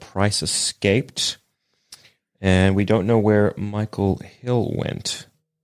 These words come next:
Okay. Constable McBride shot to kill. Doesn't say if he did.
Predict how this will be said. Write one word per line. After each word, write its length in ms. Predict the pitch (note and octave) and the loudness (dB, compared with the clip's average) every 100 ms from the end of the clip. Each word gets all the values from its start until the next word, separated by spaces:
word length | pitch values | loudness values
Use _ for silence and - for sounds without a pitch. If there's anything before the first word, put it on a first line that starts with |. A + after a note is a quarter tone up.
| _ _ _ _ _ - | _ _ _ _ _ -20
Okay. 480 | - - - - - _ _ _ _ _ _ | -18 -14 -12 -12 -16 _ _ _ _ _ _
Constable 460 | G#2+ G3+ - F#2+ G2 | -2 0 0 2 2
McBride 640 | F#2+ - G2+ G2 G2 A2+ | 2 0 2 4 6 4
shot 340 | - - G#2+ - | 0 0 0 0
to 220 | - - | -6 -8
kill. 480 | - - B2 G#2 A2+ | -8 0 4 4 4
Doesn't 300 | A2 G2+ F#2 | 4 2 0
say 420 | - G#2+ G#2 F#2 | 2 2 4 2
if 140 | F#2+ | -2
he 100 | G2 | -4
did. 560 | F#2 G#2+ G2+ G2+ C3 | -4 0 2 2 0